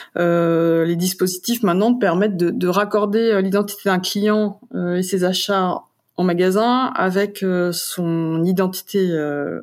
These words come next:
en ligne. Et donc, euh, ça permet de lui envoyer des, des messages publicitaires plus ciblés. Euh, alors, il s'en rend pas forcément compte, mais, euh, en principe, ça, ça, voilà, c'est, c'est, à la fois, ça doit moins l'agresser et ça doit lui être plus utile.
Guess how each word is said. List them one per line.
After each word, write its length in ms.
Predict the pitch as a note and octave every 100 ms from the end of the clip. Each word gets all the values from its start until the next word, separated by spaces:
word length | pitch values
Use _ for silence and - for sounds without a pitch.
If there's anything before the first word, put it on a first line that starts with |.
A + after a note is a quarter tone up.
| -
en 140 | F3
ligne. 420 | E3 A#3+ C4 E3+ D#3 - - - - - -
Et 140 | E3+
donc, 260 | E3 G#3+ G#3
euh, 100 | F3
ça 200 | E3+ F3
permet 240 | F#3 F#3+
de 20 | G3+
lui 80 |
envoyer 240 | E3+ F3 G3
des, 720 | F#3 F3 E3 D#3+ D#3+ D#3+ D#3+
des 140 | D#3 D#3
messages 380 | F#3 G3 A3 G#3+
publicitaires 580 | F#3+ - G3 A3+ B3
plus 140 | B3 F#3+
ciblés. 500 | - G3+ F#3+ A#3 B3 - - - - - -
Euh, 320 | E3 E3+ E3
alors, 240 | E3 E3 D#3+
il 60 |
s'en 100 | E3+
rend 100 | F3
pas 140 | F3+ F#3+
forcément 400 | G3 F#3+ E3 D#3+
compte, 460 | A#3 C#4 - - -
mais, 440 | F#3 F3+ F3 E3
euh, 680 | E3 E3 D#3+ D#3 D#3 D#3 D#3 -
en 100 | -
principe, 440 | E3+ F#3 F#3+ B3 B3
ça, 440 | G#3 E3+ E3 E3
ça, 200 | E3 -
voilà, 260 | F#3+ F3 -
c'est, 160 | - E3
c'est, 360 | - E3+ E3
à 100 | -
la 120 | G3+
fois, 200 | G#3 A#3+
ça 140 | A#3 G#3
doit 160 | F3+
moins 160 | F#3 G#3+
l'agresser 480 | A3+ G3 G#3 G#3+ B3+
et 240 | C#4 A#3+
ça 160 | G3+ G3+
doit 380 | F#3 G3 G3+ F#3+
lui 120 | G3
être 120 | A#3+
plus 160 | - G#3+
utile. 380 | G#3+ E3+ C3